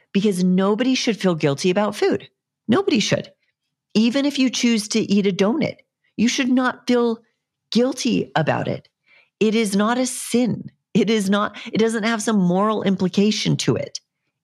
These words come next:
It's a donut. You wanted to eat it?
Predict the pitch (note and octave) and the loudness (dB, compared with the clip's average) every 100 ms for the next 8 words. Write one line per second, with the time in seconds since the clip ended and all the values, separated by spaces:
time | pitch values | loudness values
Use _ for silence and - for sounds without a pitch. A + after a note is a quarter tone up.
0 | - A#3+ A#3+ C4+ G3 E3+ A#3+ G4+ F#4 - | -2 -2 -2 -2 0 0 0 0 -4 -6
1 | - - _ _ _ _ _ _ _ _ | -10 -12 _ _ _ _ _ _ _ _
2 | _ _ F3+ F#3+ G#3 A#3 B3 A3 A#3 F4 | _ _ 2 2 2 0 0 0 0 0
3 | - | -4